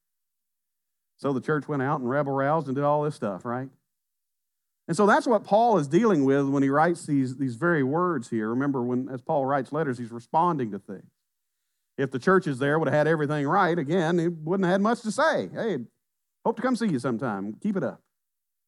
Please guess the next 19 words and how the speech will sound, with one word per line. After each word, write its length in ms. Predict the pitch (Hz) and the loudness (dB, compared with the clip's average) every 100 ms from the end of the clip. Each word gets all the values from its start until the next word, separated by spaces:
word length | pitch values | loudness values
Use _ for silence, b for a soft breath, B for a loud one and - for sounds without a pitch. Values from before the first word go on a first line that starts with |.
| _ _ _ _ - | _ _ _ _ -4
But 80 | |
what 100 | 139 | 2
he's 120 | 151 139 | 2 6
dealing 240 | 185 156 | 4 6
with 120 | 143 | 2
most 220 | 147 160 | 0 0
of 80 | 147 | -2
the 80 | 175 | 0
time 300 | 170 151 127 | 0 2 0
is 180 | 120 113 | -2 -6
some 320 | - 165 170 | -8 -4 -4
kind 240 | 165 143 | -2 -2
of 80 | 127 | 0
idea 460 | 135 127 123 131 120 | 0 0 0 0 0
that 120 | 113 | -2
is 160 | 104 113 | -6 -4
leading 280 | 139 139 | -2 -2
people 340 | 131 127 113 110 | -2 -4 -4 -8
away, 540 | 110 135 131 117 110 | -4 -2 0 -2 -4